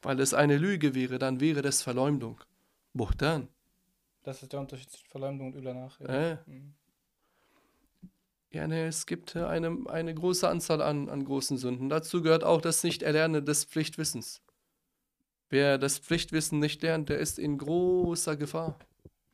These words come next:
Speaker 1: Der ist ja, ne, in einem sehr schlechten Zustand.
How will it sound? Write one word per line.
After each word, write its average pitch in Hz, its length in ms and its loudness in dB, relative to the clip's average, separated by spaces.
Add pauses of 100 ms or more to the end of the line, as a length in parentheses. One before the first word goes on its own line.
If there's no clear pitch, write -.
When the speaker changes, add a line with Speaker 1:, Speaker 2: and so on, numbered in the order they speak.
(260)
Speaker 1:
Der 131 100 -4
ist - 240 -2
ja, 143 140 2
ne, 139 120 2
in 131 100 0
einem 143 280 2
sehr 156 240 2
schlechten 156 380 -4
Zustand. 143 520 -8